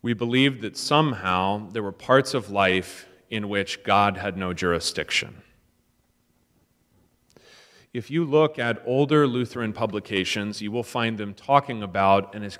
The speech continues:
what would seem to you to be an extremely wide array of topics. A good example of this, the youth organization for the entire synodical conference,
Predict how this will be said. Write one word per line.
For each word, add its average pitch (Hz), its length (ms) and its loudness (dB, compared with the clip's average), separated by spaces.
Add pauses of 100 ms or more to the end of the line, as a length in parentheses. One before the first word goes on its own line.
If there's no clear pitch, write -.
(160)
what 107 360 -6
would 110 160 -8
seem 156 380 2
to 113 140 -14
you 110 300 -2
to 107 120 -10
be 101 180 0
an 101 80 -4
extremely 127 600 -6
wide 107 760 2
array 98 520 0
of - 220 -12
topics. - 760 -4 (760)
A - 60 -16
good 110 140 0
example 113 680 0
of 90 160 -6
this, 104 300 -4
the 101 120 -8
youth 127 380 2
organization 107 840 -2
for 107 160 -12
the 98 100 -2
entire 101 420 -2
synodical 98 540 -4
conference, 117 680 -2